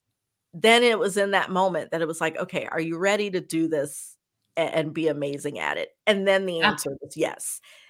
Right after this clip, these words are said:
Speaker 1: And, you know, within, like, four months, we had figured out all the logistics and all of the things. And, you know, we're now, uh,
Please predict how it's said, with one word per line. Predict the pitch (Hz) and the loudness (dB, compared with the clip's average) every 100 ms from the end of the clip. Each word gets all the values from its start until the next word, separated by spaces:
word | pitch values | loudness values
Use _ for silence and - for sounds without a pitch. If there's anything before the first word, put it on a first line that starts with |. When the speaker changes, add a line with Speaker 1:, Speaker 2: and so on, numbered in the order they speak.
| _ 196 | _ 6
Speaker 1:
And, | 185 175 170 165 - | 8 8 2 -2 -4
you | 196 | 0
know, | 170 151 156 170 | 0 0 -2 -6
within, | 180 180 175 185 185 | 0 0 6 6 6
like, | 180 170 - | 2 -2 -2
four | - 220 214 | 6 8 10
months, | 202 170 156 - - | 8 4 0 -6 -4
we | 180 175 | -2 0
had | 170 160 - - | 2 0 2 6
figured | 220 202 | 6 8
out | 180 180 - | 8 8 8
all | 185 185 | 6 8
the | 175 | 6
logistics | 160 160 277 - 240 220 - | 2 0 0 4 2 2 -2
and | 175 | -2
all | 147 175 175 | 2 2 2
of | 175 | -2
the | 160 | -2
things. | 247 233 208 196 190 185 | 2 2 0 -2 -6 -6
And, | - 175 160 160 - | -2 0 0 -4 -8
you | 175 | -6
know, | 156 156 | -4 -4
we're | 151 190 196 | -2 0 0
now, | 175 170 170 170 165 156 _ _ _ - | -2 -4 -2 0 -2 -4 _ _ _ -2
uh, | 170 160 156 | 4 6 6